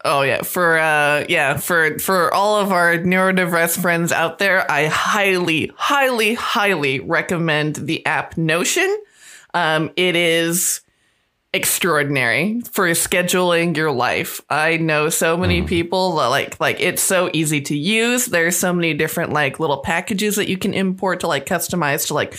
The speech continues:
Speaker 1: what it is that you need, like, reminders or what you need to track. And 'cause I know so many people who, like, who lit-, who would not eat <laughs> and would not shower if, like, they didn't, like,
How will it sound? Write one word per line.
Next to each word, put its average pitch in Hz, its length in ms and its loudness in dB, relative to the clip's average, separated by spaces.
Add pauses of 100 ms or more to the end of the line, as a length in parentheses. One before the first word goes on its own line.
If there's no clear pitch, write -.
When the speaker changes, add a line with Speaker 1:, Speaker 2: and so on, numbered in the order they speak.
(200)
Speaker 1:
what 160 180 -2
it 170 120 0
is 165 160 0
that - 180 -2
you 156 80 -2
need, 156 220 -2
like, 92 200 -2
reminders 180 600 2
or 151 80 2
what 147 180 0
you 156 100 -2
need 143 180 0
to 131 60 0
track. 220 520 -2 (320)
And 156 180 -2
'cause 175 160 -2
I 190 100 2
know 180 140 2
so 185 200 2
many 190 180 0
people 180 380 0
who, 185 200 0
like, 151 360 0
who 247 200 2
lit-, 220 380 0
who 247 220 0
would 240 280 0
not 226 320 0
eat 151 400 -2
<laughs> - 500 -2
and 269 200 2
would 233 180 2
not 185 240 -2
shower 151 340 0
if, 175 280 -2
like, 170 340 0 (220)
they 185 160 2
didn't, 180 380 0
like, 165 340 -2